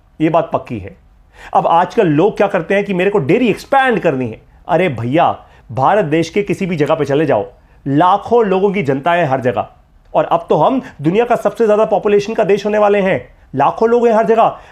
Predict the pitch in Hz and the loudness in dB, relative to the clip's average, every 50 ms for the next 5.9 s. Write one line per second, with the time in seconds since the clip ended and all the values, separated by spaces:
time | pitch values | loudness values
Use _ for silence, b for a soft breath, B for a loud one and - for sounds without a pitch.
0 | B B 196 185 226 240 - - 160 190 214 - 208 220 240 226 175 139 151 170 | B B 0 0 0 0 2 2 2 2 2 0 -2 0 0 2 2 2 0 0
1 | 165 220 240 233 240 214 220 202 139 139 160 185 180 - 220 202 202 185 - 208 | 2 0 2 2 0 0 0 -2 0 0 0 0 0 -2 -2 -2 -2 -2 -4 -2
2 | 196 196 196 185 135 135 147 156 185 175 190 139 143 143 160 165 139 127 123 - | 0 0 0 0 0 0 0 0 0 0 -2 0 0 0 0 0 -2 -4 -6 -6
3 | - 127 135 143 143 143 135 156 180 - - - b b b b b b 214 214 | -4 -4 -2 0 0 0 2 0 0 -2 -4 -12 b b b b b b -2 -2
4 | 214 - - - - 190 180 185 202 214 226 220 226 214 - 185 175 160 165 156 | -4 -8 -12 -4 0 0 2 2 2 2 2 2 0 0 0 0 0 2 0 0
5 | 139 139 131 123 120 185 214 190 - - - 120 101 - - - _ | 2 2 2 2 2 2 0 0 0 -2 -4 -4 -4 -4 -10 -20 _